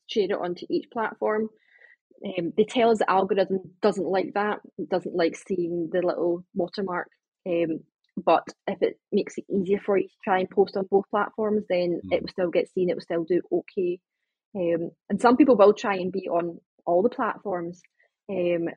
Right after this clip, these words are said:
Speaker 1: but that's more than a full-time job to create content for
Speaker 2: Yeah.
Speaker 1: all the platforms, to all the engagements. Um, and is it a good way to spend your time and your money on
Speaker 2: Yeah.
Speaker 1: five platforms? Maybe you should just focus on one or two.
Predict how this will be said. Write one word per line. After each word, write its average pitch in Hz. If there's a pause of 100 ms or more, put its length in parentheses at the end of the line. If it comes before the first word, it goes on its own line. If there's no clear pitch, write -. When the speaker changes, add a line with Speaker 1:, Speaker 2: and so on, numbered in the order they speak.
(920)
Speaker 1:
but 202
that's -
more 208
than 214
a 208
full-time 190
job 185
to -
create -
content 104 (100)
for 170
Speaker 2:
Yeah. - (300)
Speaker 1:
all 208
the 208
platforms, 180
to -
all 190
the 190
engagements. 180
Um, 170 (540)
and 185
is 190
it - (360)
a 185
good 190
way 185
to 185
spend 180
your 180
time 180
and 175
your 175
money 180 (420)
on 180
Speaker 2:
Yeah. 165
Speaker 1:
five 175
platforms? 190
Maybe 175
you 165
should -
just 185
focus 175
on 160 (600)
one 170
or 170
two. 180